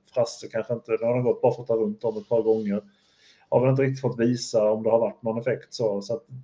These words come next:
det kan ju, skulle ju kunna vara intressant från, eh,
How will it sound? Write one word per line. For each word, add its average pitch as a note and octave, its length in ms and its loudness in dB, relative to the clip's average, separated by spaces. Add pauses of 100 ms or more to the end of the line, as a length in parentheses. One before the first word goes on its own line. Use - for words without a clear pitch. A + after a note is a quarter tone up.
(240)
det A2 100 0
kan C3+ 240 0
ju, B2+ 160 4
skulle B2+ 300 0
ju G#2+ 60 -2
kunna D3 200 2
vara C3 120 4
intressant A#2+ 480 -4
från, A2+ 280 -4
eh, G#2+ 200 -4